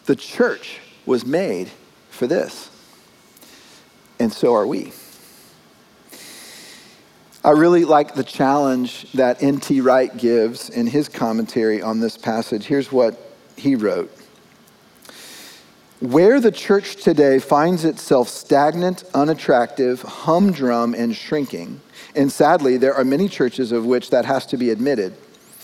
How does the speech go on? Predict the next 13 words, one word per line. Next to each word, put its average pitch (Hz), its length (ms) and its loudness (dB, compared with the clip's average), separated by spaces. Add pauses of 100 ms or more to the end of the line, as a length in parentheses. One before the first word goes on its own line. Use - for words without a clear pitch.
(140)
it's - 180 0
time 185 440 2
to 196 120 4
read 151 380 2 (100)
Acts 147 480 -2
two 147 420 0
forty-two 143 600 2
to 131 80 2
forty-seven. 131 680 0 (1400)
Get 196 300 4
down 190 260 4
our 196 160 4
knees 131 800 -4